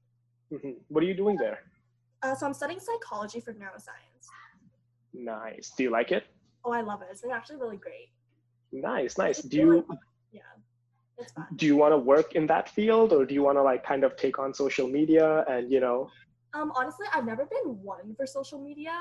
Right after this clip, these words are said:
Speaker 2: I, like,
Speaker 1: Yeah.
Speaker 2: I don't know. I just get very overwhelmed very easy by <laughs> it.
Speaker 1: Yeah, okay.
Speaker 2: But, um, I don't know. Like, I don't, I don't think I'd wanna become, like, a shrink or a therapist per se, but I do like the research aspect of, like,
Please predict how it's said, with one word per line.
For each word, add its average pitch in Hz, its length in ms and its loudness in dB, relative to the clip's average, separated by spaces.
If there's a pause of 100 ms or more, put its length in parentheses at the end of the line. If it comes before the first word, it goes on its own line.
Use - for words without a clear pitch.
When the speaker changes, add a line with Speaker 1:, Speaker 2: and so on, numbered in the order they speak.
(160)
Speaker 2:
I, 233 80 -6
like, 233 260 -6
Speaker 1:
Yeah. 120 200 0 (560)
Speaker 2:
I 254 40 -10
don't 254 160 -4
know. 208 140 -6
I 196 100 -6
just 220 140 -10
get 311 140 -4
very 226 220 -4
overwhelmed 208 600 -8
very 196 240 -12
easy 202 300 -14
by 269 140 -6
<laughs> - 20 -6
it. 392 520 -2 (440)
Speaker 1:
Yeah, 151 360 4
okay. 190 320 -2 (480)
Speaker 2:
But, 247 140 -2
um, 220 420 -4 (300)
I 262 80 -8
don't 330 160 -8
know. 349 160 -6
Like, 233 160 -6
I 233 40 -4
don't, 294 280 -4
I 240 40 -10
don't 254 120 -4
think 330 140 -10
I'd 311 100 -6
wanna 220 220 -6
become, 220 220 -14
like, 208 140 -14
a 214 40 -16
shrink 196 420 -20
or 196 280 -12
a - 60 -20
therapist 254 480 -12
per 277 100 -12
se, 302 360 -12
but 233 100 -12
I 214 60 -8
do 240 200 -12
like 294 240 -8
the 247 240 -4 (100)
research 226 380 -6
aspect 277 460 -6
of, 214 140 -12
like, 185 240 -12